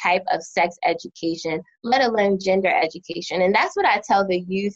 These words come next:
and the young adults that I work with all the time is, be patient with your parents too, because they haven't gotten this information. And so sometimes it is just a smack in the face for them, and they are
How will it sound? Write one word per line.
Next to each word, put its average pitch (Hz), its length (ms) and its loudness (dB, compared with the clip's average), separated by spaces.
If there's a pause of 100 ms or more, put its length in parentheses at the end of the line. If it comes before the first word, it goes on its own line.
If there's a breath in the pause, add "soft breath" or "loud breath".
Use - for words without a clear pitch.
and 185 120 4
the 180 100 4
young 185 260 2
adults 175 380 2
that 180 100 0
I 175 120 4
work 175 260 2
with 175 200 -2
all 170 160 4
the 160 120 -4 (100)
time 202 280 0
is, 170 240 0 (540 loud breath)
be 392 120 4 (140)
patient 330 400 0
with 196 160 0
your 175 240 0
parents 180 460 -2
too, 226 200 0
because 190 360 -2
they 190 140 2
haven't 311 500 0
gotten 196 380 0
this 170 280 -2
information. - 640 -6
And 190 160 -2
so 196 260 2
sometimes 214 640 0
it - 260 -2
is 175 100 -2
just 165 300 -2
a 156 100 0
smack 185 480 -2
in 185 100 2
the 165 160 -2
face 175 260 -2
for 170 140 -4
them, 160 240 0
and 165 180 -4
they 170 140 4
are 160 200 4